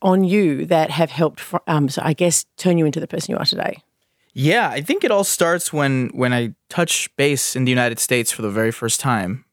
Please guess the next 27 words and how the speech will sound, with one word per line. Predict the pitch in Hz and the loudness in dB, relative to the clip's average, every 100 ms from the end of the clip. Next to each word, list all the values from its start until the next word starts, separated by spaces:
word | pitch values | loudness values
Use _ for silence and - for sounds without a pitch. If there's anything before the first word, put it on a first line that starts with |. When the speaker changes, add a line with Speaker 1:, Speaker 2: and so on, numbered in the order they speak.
| _ | _
Speaker 2:
I | 120 107 | -8 -8
was | 113 - | -8 -10
three | - 147 | -2 0
years | 160 165 135 | 2 2 0
old, | 120 101 160 - _ _ _ _ _ _ _ _ _ | 0 0 -2 -6 _ _ _ _ _ _ _ _ _
and, | 127 127 123 120 | -2 0 2 2
um, | 127 120 120 120 - | 0 0 -2 -4 -2
<clears throat> | 208 190 - _ - | 0 2 -2 _ -2
I | 135 | 0
had | 156 147 | 0 -2
come | - 131 | -2 -2
from | 139 127 120 113 | 0 0 0 -2
Bogotá, | 123 123 113 | -2 -2 -4
Colombia, | 113 113 104 95 135 - _ | -2 -2 -2 -2 -6 -8 _
where, | 110 110 | -2 -2
where | - 113 | 0 0
I | 107 | 0
was | 110 | -2
born, | 123 135 139 139 135 131 - | -6 0 2 2 0 -2 -6
and | 113 110 104 | -4 -2 0
my | 104 | -2
father | - 135 127 127 123 123 _ _ _ _ - | -2 -2 0 2 0 -2 _ _ _ _ -4
left | 117 123 - - | 0 0 -2 -10
the | - | -4
United | 117 113 | -2 -2
States | - 110 104 | -2 -2 -2
first | - - 120 151 - | -4 0 0 0 -6